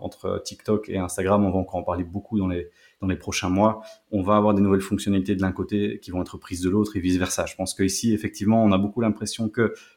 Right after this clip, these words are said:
TikTok lance des choses intéressantes et puis Facebook va faire la même chose, comme ça a été beaucoup le cas les dernières années avec d'autres plateformes, on en a parlé. Mais je pense qu'ici, ça va aller dans les deux sens. Euh, parce que finalement, quand tu vas regarder un Reel ou quand tu vas regarder un TikTok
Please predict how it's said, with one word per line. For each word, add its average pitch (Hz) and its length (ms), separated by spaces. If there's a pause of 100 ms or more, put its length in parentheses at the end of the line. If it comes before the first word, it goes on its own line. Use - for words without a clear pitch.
(120)
TikTok 127 380
lance 120 160
des 107 100
choses 110 220
intéressantes 107 580
et 98 40
puis 107 280 (200)
Facebook 110 420
va 101 140
faire 107 180
la 104 60
même 101 180
chose, 113 220
comme 101 120
ça - 120
a - 20
été 95 140
beaucoup 95 180
le 92 80
cas 104 120
les 95 40
dernières 92 300
années 104 180
avec 85 140
d'autres 101 180
plateformes, 123 400
on 98 100
en 95 60
a 87 80
parlé. 110 360 (440)
Mais 101 140
je - 80
pense 120 180
qu'ici, 113 220
ça 101 160
va 98 60
aller 98 100
dans 98 100
les 95 80
deux 92 140
sens. - 480
Euh, 90 480 (120)
parce 92 140
que - 80
finalement, 101 540 (480)
quand 113 140
tu 104 140
vas 107 140
regarder 104 640
un 101 200
Reel 95 440 (100)
ou 95 80
quand 104 160
tu - 160
vas 98 100
regarder 95 460
un 98 160
TikTok - 500